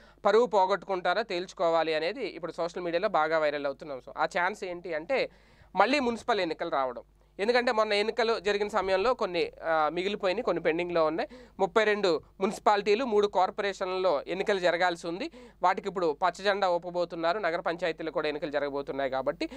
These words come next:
అయితే ఈసారి, ఆ, already ఇప్పుడు ఎన్నికల కమిషనర్ నిమ్మగడ్డ రమేష్ కుమార్ గారి పదవీ కాలం ముగిసిపోయింది కాబట్టి ఇంకా, ఆ, నీలం సాహ్ని గారు పదవీ బాధ్యతలు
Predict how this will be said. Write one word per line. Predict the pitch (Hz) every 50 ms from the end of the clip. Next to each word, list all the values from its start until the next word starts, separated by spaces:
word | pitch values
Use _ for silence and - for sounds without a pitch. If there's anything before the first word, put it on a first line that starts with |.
| 269 247 - -
అయితే | - 247 240 302 294 285 277 - - -
ఈసారి, | 214 233 277 262 - 269 226 240 247 247 - - _ - - _ _ _ _ _ _ _ _ -
ఆ, | 160 160 160 160 160 165 - 185 202
already | 220 254 254 269 277 262 240 - -
ఇప్పుడు | 220 180 214 202 202 180 170 156 - _ _ _ _ _ _ -
ఎన్నికల | 202 190 208 214 226 247 240 233
కమిషనర్ | - 220 202 208 208 202 196 202 185 175 -
నిమ్మగడ్డ | 180 185 185 185 196 175
రమేష్ | 185 175 180 190 180 -
కుమార్ | 190 185 180 175 175
గారి | 170 165 156
పదవీ | - 160 160 180 185 185
కాలం | 190 170 165 170 165
ముగిసిపోయింది | 160 170 - - 196 175 170 160 160
కాబట్టి | 156 147 147 151 151 - -
ఇంకా, | 156 - 262 320 - - - - - - _ - -
ఆ, | 160 156 156
నీలం | 156 180 202 214 233 214
సాహ్ని | 214 202 190 196 196 190 190
గారు | 190 190 180 170 156 - - _ -
పదవీ | 180 175 185 190 190
బాధ్యతలు | 180 175 170 175 175 - 180 170 156